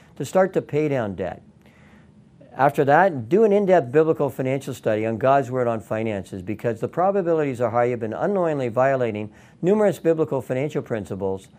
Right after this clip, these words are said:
And one such study is my book, Financial Management God's Way, which is available from our website. I can say this, it doesn't matter how much debt you have or your spouse has, because if you both learn and implement God's financial principles of managing money,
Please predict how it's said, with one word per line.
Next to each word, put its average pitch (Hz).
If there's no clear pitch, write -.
And 131
one 190
such 175
study 123
is 117
my 131
book, 131
Financial 131
Management 113
God's 127
Way, 104
which 104
is 104
available 123
from 113
our 101
website. 113
I 151
can 190
say 175
this, 131
it 120
doesn't 180
matter 147
how 147
much 135
debt 113
you 120
have 131
or 107
your 107
spouse 123
has, 127
because 127
if 127
you 143
both 190
learn 160
and 120
implement 147
God's 143
financial 139
principles 113
of 110
managing 127
money, 98